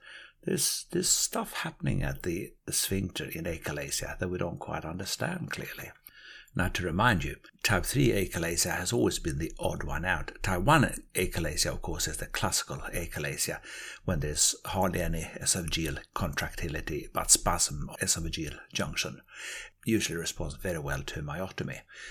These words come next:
Then you have type two achalasia, where you have intermittent spasm rather than a more coordinated peristalsis,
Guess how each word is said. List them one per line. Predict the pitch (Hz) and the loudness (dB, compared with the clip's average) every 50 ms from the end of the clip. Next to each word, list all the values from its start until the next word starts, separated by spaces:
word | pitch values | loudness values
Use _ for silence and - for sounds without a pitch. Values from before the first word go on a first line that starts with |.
| - - - | -14 -6 -2
Then | - 120 123 | 0 2 2
you | |
have | 110 110 95 - - - | 4 2 2 2 0 -2
type | - - - 101 - - - - | -2 0 0 0 0 -2 0 2
two | - - - 165 151 107 82 71 - - _ _ _ _ _ - - | 4 6 10 10 10 10 8 6 2 -6 _ _ _ _ _ -8 -8
achalasia, | 85 82 - 92 85 71 67 - - 87 82 | -8 -4 -2 -2 -2 0 0 0 0 0 0
where | 87 95 95 | 0 2 2
you | 90 | 2
have | 90 95 90 - - - | 2 0 -2 -4 -2 2
intermittent | - 117 107 95 - 107 139 180 190 - - 98 - - | 4 4 4 4 4 4 4 2 2 4 4 4 6 6
spasm | - - - - - - - - 78 67 - - - - - - | 6 6 6 6 6 6 4 4 2 -2 -6 -10 -16 -18 -10 -4
rather | - 95 98 107 110 104 98 - 95 | 0 4 8 10 10 10 8 8 4
than | 85 87 82 80 | 0 0 -2 -2
a | 80 | 0
more | 82 82 80 82 - | 0 0 0 0 0
coordinated | - - - 104 101 101 95 92 82 82 78 76 - - 76 - | -2 0 2 4 4 4 4 4 2 0 -2 -4 -4 -6 -6 -4
peristalsis, | - - 82 80 - - - 92 85 82 76 - - - - - - | -2 -2 0 2 2 2 2 2 2 2 2 0 2 2 2 2 2